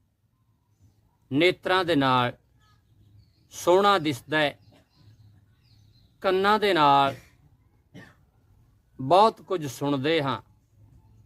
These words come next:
ਪਰ ਆਪਣੀ ਆਪਣੀ ਸੋਚ ਅਨੁਸਾਰ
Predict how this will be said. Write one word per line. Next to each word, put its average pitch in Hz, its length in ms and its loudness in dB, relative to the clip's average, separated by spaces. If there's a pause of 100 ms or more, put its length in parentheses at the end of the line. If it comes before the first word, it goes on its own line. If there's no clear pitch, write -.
(540)
ਪਰ - 400 4 (1300)
ਆਪਣੀ 208 400 2
ਆਪਣੀ 160 320 -4
ਸੋਚ 147 360 -4
ਅਨੁਸਾਰ 135 680 0